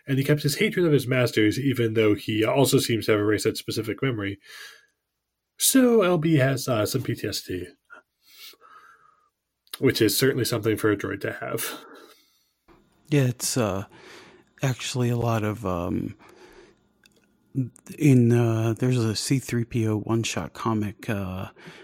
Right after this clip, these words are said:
Speaker 2: that came out after The Force Awakens, and, uh, the P T S D that L B has is a lot, um, is similar to, uh, what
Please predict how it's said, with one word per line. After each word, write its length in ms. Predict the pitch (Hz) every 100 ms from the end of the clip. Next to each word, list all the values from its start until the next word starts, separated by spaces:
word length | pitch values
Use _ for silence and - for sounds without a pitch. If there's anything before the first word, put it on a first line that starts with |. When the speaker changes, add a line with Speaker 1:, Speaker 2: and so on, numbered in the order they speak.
| - -
Speaker 2:
that 100 | -
came 240 | - 127
out 160 | 117 110
after 220 | 110 -
The 100 | 113
Force 360 | 110 117 117 107
Awakens, 640 | 104 107 - 101 101 107
and, 500 | - 117 117 110 110
uh, 360 | 110 101 101 101
the 100 | 117
P 220 | - 131
T 160 | - 117
S 180 | 101
D 180 | - 107
that 260 | 107 101 82 - -
L 200 | - 113
B 220 | 113 107
has 380 | 104 107 110 110
is 120 | 120
a 80 | 113
lot, 400 | 113 98 107 107 - -
um, 480 | - 113 110 104 107 - - - - - - - - -
is 140 | 143 -
similar 520 | - 131 120 113 107
to, 760 | - - 113 107 101 95 82 -
uh, 460 | - 95 50 98 - _ _ _ -
what 400 | 120 120 107